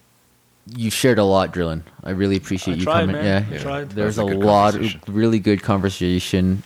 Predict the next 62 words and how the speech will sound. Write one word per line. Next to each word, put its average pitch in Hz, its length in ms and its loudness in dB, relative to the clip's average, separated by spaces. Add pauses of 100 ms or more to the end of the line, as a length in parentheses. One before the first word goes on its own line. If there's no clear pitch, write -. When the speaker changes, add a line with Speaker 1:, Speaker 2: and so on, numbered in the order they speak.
(120)
Speaker 1:
Um, 85 280 -2
I 87 80 0 (280)
Speaker 2:
I 139 40 -8
maybe 127 140 -2
fucked 123 280 -6
up 120 80 -6
a 113 60 -8
few 120 140 -10
times, 135 340 -6
but 110 100 -2
Speaker 1:
Yeah. 101 100 4
Speaker 2:
hey, 131 200 -8 (180)
I 135 80 -8
don't 127 160 -2
really 131 160 0
do 127 100 -4
too 131 160 -8
many 123 140 -4
podcasts. 123 560 -6
Speaker 1:
No, 127 140 0
Speaker 2:
But 123 100 4
Speaker 1:
man, 101 160 2
Speaker 2:
I 135 40 4
Speaker 1:
it's 131 100 2
Speaker 2:
try, 160 100 2
Speaker 1:
all 139 60 4
Speaker 2:
I - 40 2
try, 110 140 2
Speaker 1:
good. - 20 2
Speaker 2:
I 180 160 4
try 175 120 4
my, - 100 0
I 170 80 2
try 180 180 2
my 175 100 0
best. 180 440 0
Speaker 1:
<laughs> - 80 -10
It 123 120 4
was 127 220 2
all 139 200 4
good, 165 240 2
Speaker 3:
No, 110 120 0
Speaker 1:
man. 123 300 0
Speaker 3:
it 156 80 -6
was 160 120 -4
a 147 40 -8
good - 140 -4
Speaker 2:
But 139 80 -6
Speaker 3:
one. 175 80 4
Speaker 2:
hopefully, 233 280 2
man, 208 340 -2
if, 160 300 -8
if 151 140 -8
it 143 60 -6
helps 170 220 0
one 175 140 -2
person 185 300 -2
start 175 200 0
Speaker 1:
Yeah. - 60 0
Speaker 2:
their 180 80 0
own 175 60 -2
business, 180 440 -4